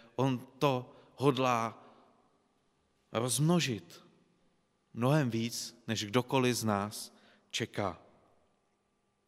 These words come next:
My lidé máme takové pořekadlo a žel ho, hm, uplatňujeme i na Pána Boha: „Důvěřuj, ale prověřuj.“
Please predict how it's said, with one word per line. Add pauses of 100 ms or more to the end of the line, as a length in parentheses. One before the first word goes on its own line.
(1000)
My
lidé
máme (440)
takové
pořekadlo
a (160)
žel
ho, (260)
hm,
uplatňujeme
i
na
Pána
Boha: (280)
„Důvěřuj,
ale
prověřuj.“